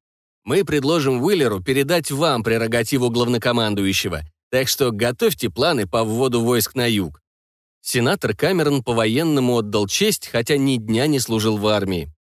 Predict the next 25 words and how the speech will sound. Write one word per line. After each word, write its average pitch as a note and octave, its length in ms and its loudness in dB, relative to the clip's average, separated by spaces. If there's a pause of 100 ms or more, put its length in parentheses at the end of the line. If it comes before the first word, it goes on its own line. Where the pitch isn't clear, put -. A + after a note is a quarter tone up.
(400)
Дело G#2 300 0
в - 100 -4
том, F3+ 220 0
что - 160 -4
его A2 280 2
отец – G2+ 420 -2 (240)
был E3+ 220 0
военным C3+ 520 0
секретарем C3 640 0
при C#3 140 0
Линкольне G2 640 0 (140)
и F3 80 -2
позаботился D#3 800 0
о G2+ 60 0
том, F#3 180 0
чтобы A#2 300 0
сынок C#3+ 400 0
занял B2 420 0
пост C#3 240 0
директора A2+ 500 0
снабжения A2 640 0
армии D3+ 320 0
в A#2 60 -4
военном A#2 460 2
департаменте. G#2 840 -2